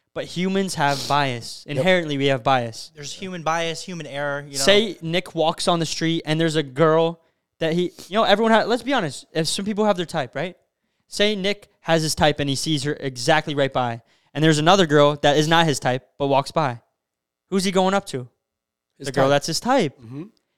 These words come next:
Speaker 1: So the, so the refs, you know?
Speaker 3: Crazy comparison. That's a crazy comparison.
Speaker 1: I'm just saying, inherently humans have bias, bro.
Speaker 3: Maybe the ref's wife is a big Swiftie, and he's li-,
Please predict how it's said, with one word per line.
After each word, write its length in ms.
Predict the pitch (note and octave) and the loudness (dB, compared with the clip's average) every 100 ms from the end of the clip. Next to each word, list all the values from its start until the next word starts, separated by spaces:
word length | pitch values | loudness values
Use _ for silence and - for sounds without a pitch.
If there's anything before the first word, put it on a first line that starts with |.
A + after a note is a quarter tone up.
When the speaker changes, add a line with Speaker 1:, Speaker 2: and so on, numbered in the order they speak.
| _ | _
Speaker 1:
So 160 | - E3 | -2 2
the, 120 | D#3 C#3 C#3+ | 0 -2 -4
so 180 | - E3 | 2 4
the 80 | |
refs, 460 | D3+ B3 B3 - - _ _ _ _ _ _ _ - | 8 8 8 2 -12 _ _ _ _ _ _ _ -8
you 120 | D#3 | -2
know? 260 | D#3+ A3 G#3 _ _ _ - | 0 -2 -8 _ _ _ -12
Speaker 3:
Crazy 280 | F#3+ G#3 G3+ | -10 -10 -12
comparison. 400 | D#3 F3+ D3+ C3+ | -10 -10 -10 -12
That's 180 | F#3+ D3+ | -12 -14
a 20 | |
crazy 400 | C3 - F3 D3+ | -20 -18 -16 -16
comparison. 480 | D3 D3+ C3+ A#2 A2+ | -14 -14 -14 -14 -4
Speaker 1:
I'm 120 | F#3 | -2
just 160 | A3 C4 | 0 2
saying, 220 | B3+ E3 | 2 0
inherently 440 | F3+ G3 A#3+ A3 | 0 2 2 0
humans 300 | E3 F#3+ G#3 G#3+ | -2 -2 2 2
have 140 | E3+ | 6
bias, 320 | F3 F3+ C3+ | 6 6 4
bro. 140 | E3 G#3+ | 4 4
Speaker 3:
Maybe 160 | D4+ | 4
the 100 | C#4 | 0
ref's 340 | G3 G#3+ A3+ - | 2 2 2 -4
wife 340 | D#3+ G3 F#3 F3+ | 0 0 -2 -8
is 80 | |
a 60 | D3+ | -10
big 240 | C3 F#3+ E3+ | -4 -4 -4
Swiftie, 640 | - E3+ E3+ - C#3 C#3+ | -6 -6 -6 -10 -10 -10
and 100 | D3 | -10
he's 160 | C3+ | -8
li-, 80 | D3+ | -8